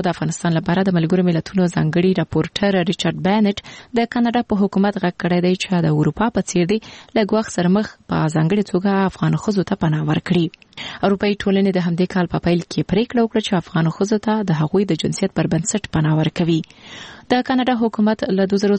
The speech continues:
څوارلسم کال راهیسې افغانستان ته دوه اتیا تنه هغه افغانان ډیپورټ کړي چې په دې هیواد کې د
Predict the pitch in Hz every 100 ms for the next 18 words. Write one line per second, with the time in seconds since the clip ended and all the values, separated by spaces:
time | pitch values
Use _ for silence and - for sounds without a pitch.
0 | - 175 156 - 214 208 180 160 165 180
1 | 190 - 156 - - 180 185 180 160 175
2 | 175 - 185 - 175 160 - 202 - 170
3 | 214 233 - 233 - 233 - - - -
4 | 160 151 165 170 175 196 - 196 170